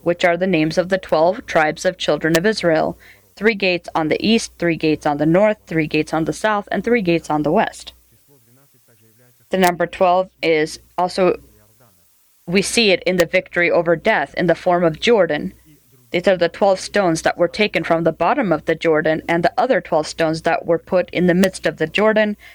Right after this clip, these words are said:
where the feet of the priests stood. Joshua four, eight, nine. And the children of Israel did so just as Joshua commanded, and took up twelve stones from the midst of the Jordan, as the Lord had spoken to Joshua according to the number of the tribes of ch-,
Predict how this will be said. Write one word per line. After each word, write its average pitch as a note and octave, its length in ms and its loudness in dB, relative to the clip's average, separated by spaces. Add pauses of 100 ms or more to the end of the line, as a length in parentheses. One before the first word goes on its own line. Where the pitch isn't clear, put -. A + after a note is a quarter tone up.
(160)
where F3 180 0
the E3+ 100 -4
feet F3 240 0
of F3 100 -2
the A3 80 0
priests - 480 -4
stood. - 480 -2 (1000)
Joshua F#3 580 0
four, F#3+ 380 0
eight, E3+ 200 0
nine. F3 400 0 (340)
And G#3+ 120 0
the F#3+ 60 2
children A3 420 2
of - 140 0
Israel F3+ 440 2
did G3 260 -4
so E3+ 360 0
just F#3+ 380 -2
as G#3+ 120 -2
Joshua E3+ 460 0
commanded, F#3 640 0 (440)
and F3 180 -2
took A3+ 240 -2
up A#3+ 220 0
twelve F#3 300 0
stones E3+ 440 -2
from F3+ 200 0
the F3 100 -2
midst F3+ 340 0
of G#3+ 120 -2
the A#3+ 60 0
Jordan, E3+ 540 2 (220)
as F#3 180 -2
the F#3 140 0
Lord G3+ 360 0 (100)
had F3 180 -2
spoken F#3+ 400 -2
to A#3+ 100 0
Joshua F3 440 0
according F3+ 420 0
to A3 100 -4
the A3 80 0
number E3 280 2
of E3 60 -4
the F#3 80 2
tribes E3 420 0
of G3+ 100 -6
ch-, - 160 -8